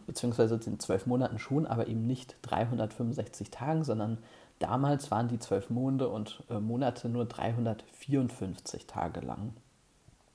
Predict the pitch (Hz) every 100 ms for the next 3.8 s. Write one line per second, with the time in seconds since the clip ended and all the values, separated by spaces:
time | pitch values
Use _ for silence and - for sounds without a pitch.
0 | - - - - - - 131 151 135 123
1 | - 117 117 117 - 185 185 - 147 -
2 | 107 101 120 156 147 - 135 135 - -
3 | - - - 107 113 123 165 165